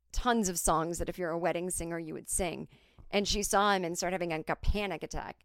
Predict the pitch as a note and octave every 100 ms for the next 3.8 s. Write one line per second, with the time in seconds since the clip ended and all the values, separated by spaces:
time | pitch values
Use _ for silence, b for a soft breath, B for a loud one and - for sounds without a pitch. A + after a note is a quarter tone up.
0 | _ _ - F#3 G3+ - - - - -
1 | - - - _ b b b _ F#4 F4+
2 | - E4+ A#3 C#4+ D#4 D#4 B3 A#3 F4 D#4+
3 | F#3 E3+ C#4 - - D4+ - B3